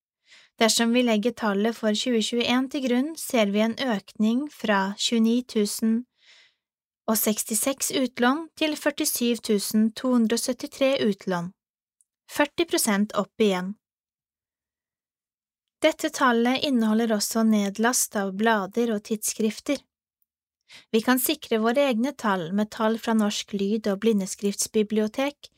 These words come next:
som melder om en utlånsvekst på tjuefem prosent i løpet av det siste året. Antall blader og publikasjoner er i vekst. Totalt leser vi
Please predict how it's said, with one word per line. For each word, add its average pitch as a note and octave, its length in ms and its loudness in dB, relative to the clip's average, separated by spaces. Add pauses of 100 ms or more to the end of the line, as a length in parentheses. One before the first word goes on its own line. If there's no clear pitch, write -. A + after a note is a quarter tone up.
(260)
som D4+ 240 0
melder B3+ 300 4
om A#3+ 100 4
en - 80 -4
utlånsvekst A#3+ 1200 -4
på A3+ 100 0
tjuefem B3+ 540 0
prosent B3+ 560 -2
i B3+ 80 0
løpet G3 340 -4
av F#3+ 140 -4
det G#3 100 -2
siste A3 320 -4
året. F#3 300 -6 (3000)
Antall A3 480 2
blader A#3 600 2
og G#3+ 160 0
publikasjoner A#3 960 0
er G3+ 160 0
i G#3 80 2
vekst. - 540 -10 (880)
Totalt A#3 560 2
leser A3 420 0
vi - 60 -4